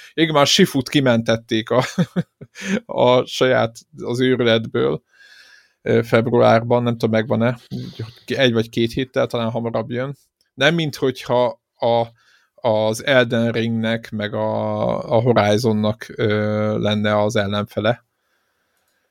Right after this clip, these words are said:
Ö, de, de ki-, kimentették abból a darálóból.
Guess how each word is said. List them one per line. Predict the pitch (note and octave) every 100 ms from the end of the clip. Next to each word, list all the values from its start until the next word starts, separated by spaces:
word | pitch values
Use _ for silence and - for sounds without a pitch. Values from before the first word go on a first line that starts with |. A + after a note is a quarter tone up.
| _
Ö, | - A2+ A2 A2 A2 A2 A2 - _ _ _ _ _ _ -
de, | B2+ A#2+ A2+ A2+ A2 A2 -
de | - G#2+ G#2+
ki-, | -
kimentették | A2 G#2+ G2+ G#2 G#2+ - F#2+
abból | G2+ G#2
a | G2+
darálóból. | G2+ F#2+ F#2+ G2+ G2 G#2+ A2